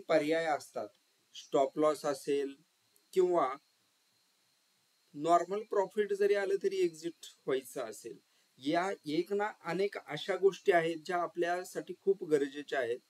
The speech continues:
तर मित्रांनो, व्हिडिओ पूर्ण बघा, स्किप न करता. मी स्पष्टपणे तुम्हाला सांगतो की क्लिअर कट की गुंतवणूक करताना काय करायला पाहिजे. तर स्टॉकचं नाव आहे मित्रांनो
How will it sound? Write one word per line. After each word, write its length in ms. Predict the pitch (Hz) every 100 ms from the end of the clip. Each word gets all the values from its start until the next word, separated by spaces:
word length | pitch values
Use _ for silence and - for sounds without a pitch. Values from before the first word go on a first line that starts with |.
| _ _ _ -
तर 80 | 190
मित्रांनो, 440 | 190 - 202 208
व्हिडिओ 320 | 185 165 170 185 _
पूर्ण 280 | 180 202 196
बघा, 280 | 170 160 170
स्किप 420 | - - 190 202
न 120 | 175
करता. 360 | 160 143 151 151
मी 200 | 160 175
स्पष्टपणे 720 | - - 165 - - 165 160
तुम्हाला 320 | 147 135 135
सांगतो 420 | 131 127 123 139 160
की 160 | - 156
क्लिअर 260 | - 135 147 -
कट 160 | 127 117 _ _ _ _
की 60 | 139
गुंतवणूक 560 | 123 135 151 165 175 -
करताना 360 | 143 - 143
काय 260 | 135 139 131
करायला 320 | 135 127 127
पाहिजे. 320 | 120 120 120 131
तर 60 | 135
स्टॉकचं 540 | 117 - 151 156 - 202
नाव 160 | 196
आहे 120 | 196 190
मित्रांनो 500 | 185 190 180 185